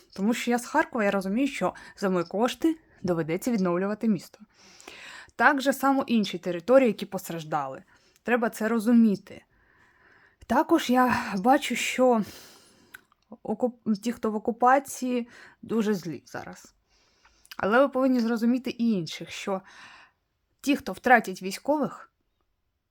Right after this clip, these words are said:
вони будуть на вас злі. Чому? Ви ж не будете потім утримувати дітей цих військових.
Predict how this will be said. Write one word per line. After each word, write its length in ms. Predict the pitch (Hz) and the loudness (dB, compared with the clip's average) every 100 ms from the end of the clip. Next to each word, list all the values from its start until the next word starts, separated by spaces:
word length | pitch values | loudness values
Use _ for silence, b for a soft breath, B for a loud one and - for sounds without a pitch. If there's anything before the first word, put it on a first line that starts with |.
| _ _ _ b b b b - | _ _ _ b b b b -12
вони 340 | 175 190 233 | -4 0 2
будуть 380 | 220 240 220 208 | 0 -2 -4 -4
на 100 | 196 | -4
вас 300 | 202 170 - | -4 -4 -6
злі. 340 | 170 220 226 - - | -2 -2 -2 -6 -12
Чому? 400 | 208 202 190 165 _ _ _ | -4 -2 -2 -6 _ _ _
Ви 100 | 180 | -6
ж 140 | 160 226 | -2 0
не 60 | |
будете 280 | 214 294 254 | 2 0 -2
потім 420 | 220 196 180 170 - | -4 -4 -4 -6 -10
утримувати 600 | 208 220 214 170 156 170 | -4 2 2 2 -2 -6
дітей 320 | 170 196 160 | -6 -6 -6
цих 260 | - - - | -8 -18 -16
військових. 540 | - - - - - | -16 -20 -18 -18 -20